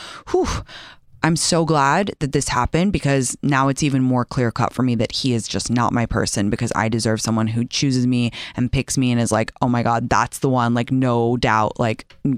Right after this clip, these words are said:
cutting off all communication with everyone else, blah, blah, blah. So he's not your guy. Don't compare. Move into gratitude. And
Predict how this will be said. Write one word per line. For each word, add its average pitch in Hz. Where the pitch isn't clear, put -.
cutting 123
off 113
all 123
communication 123
with 120
everyone 117
else, 110
blah, 107
blah, 104
blah. -
So 131
he's 143
not 127
your 233
guy. 185
Don't 139
compare. 180
Move 147
into 175
gratitude. 160
And 131